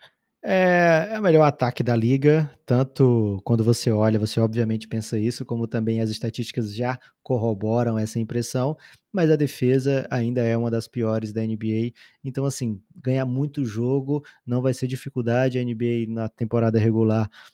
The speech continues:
acaba não forçando tanto defensivamente como, como se espera num, num jogo de altíssimo nível, porque não tem condição, você tá jogando ali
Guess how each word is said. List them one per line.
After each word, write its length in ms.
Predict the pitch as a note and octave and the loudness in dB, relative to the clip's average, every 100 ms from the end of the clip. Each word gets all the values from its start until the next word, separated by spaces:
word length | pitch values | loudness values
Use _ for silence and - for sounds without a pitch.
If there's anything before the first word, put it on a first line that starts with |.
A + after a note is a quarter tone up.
| _ | _
acaba 420 | B2 - B2 A#2+ A#2+ | -6 0 2 4 2
não 200 | A#2 B2+ | 2 -2
forçando 580 | - A#2 - B2+ C3 | -2 -4 -4 -4 -4
tanto 480 | A2+ - B2+ C3+ A#2 | -8 -8 -6 -6 -8
defensivamente 800 | G#2+ G#2+ A2+ - A2 G#2 A2 A2 | -10 -10 -12 -8 -8 -8 -10 -12
como, 360 | - G#2+ G#2 G2+ | -14 -14 -12 -12
como 240 | - G#2+ | -12 -12
se 120 | A2 A2+ | -12 -14
espera 480 | - A2 A#2+ B2 | -8 -2 0 0
num, 240 | G2+ G#2 G2+ | -4 -6 -8
num 220 | G#2 G#2 | -8 -8
jogo 340 | G2+ G2 F#2+ F#2 - | -8 -8 -12 -16 -18
de 160 | G2+ G#2+ | -4 -2
altíssimo 520 | G2+ - A2 - G#2+ | -2 -4 -8 -6 -6
nível, 240 | G#2+ A2+ | -4 -4
porque 160 | - A#2 | -4 -6
não 100 | A2 | -4
tem 180 | A#2+ A#2+ | -6 -6
condição, 540 | B2 A2 A2 - A#2+ | -6 -6 -8 -8 -6
você 220 | A2+ - | -6 -8
tá 100 | A2+ | -6
jogando 420 | G#2+ A2 G#2 A2+ | -2 -2 -2 -2
ali 300 | A2 A2 A#2 | 0 0 -2